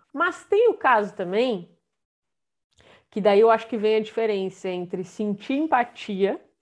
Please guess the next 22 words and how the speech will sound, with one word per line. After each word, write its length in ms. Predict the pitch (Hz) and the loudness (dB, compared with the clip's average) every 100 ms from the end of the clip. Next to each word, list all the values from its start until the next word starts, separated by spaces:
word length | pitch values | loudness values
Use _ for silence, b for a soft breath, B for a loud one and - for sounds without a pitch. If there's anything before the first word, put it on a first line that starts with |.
| _ _ _ _ _ | _ _ _ _ _
que 100 | 185 | 0
é 40 | |
algo 240 | 160 160 151 | 2 2 -2
que 100 | - | -6
todo 220 | 180 180 | -4 -4
mundo 220 | 175 170 | -4 -6
sente, 480 | - 202 220 359 - _ _ b b b b b b - | -4 -2 -2 -6 -14 _ _ b b b b b b -10
e 60 | |
saber 540 | - 302 247 247 330 320 | 2 4 4 4 4 2
demonstrar 800 | 349 370 370 - - 311 311 | -2 -2 -4 -6 2 6 6
empatia, 640 | 269 220 185 - - - - _ _ _ _ _ _ _ _ _ - | 4 0 -2 -4 -10 -12 -14 _ _ _ _ _ _ _ _ _ -16
né? 400 | 165 170 202 285 - _ | -6 -2 -2 -4 -12 _
Que 140 | - | 2
é 120 | 202 196 | 4 8
outra 420 | 214 320 - 349 | 8 6 4 -2
coisa 580 | - 247 247 285 339 415 440 _ | 0 2 4 4 0 -4 -6 _
que 420 | - 277 302 403 415 240 - _ _ 185 175 | -10 -6 -4 -4 -4 -14 -20 _ _ -16 -4
poucas 400 | 247 247 349 480 - | 6 6 8 4 0
pessoas 360 | 466 494 508 | -4 -4 -4
sabem 420 | - 320 285 208 170 | 2 2 2 -2 -4
como 160 | 165 | -12
fazer. 340 | 156 165 - | -10 -10 -10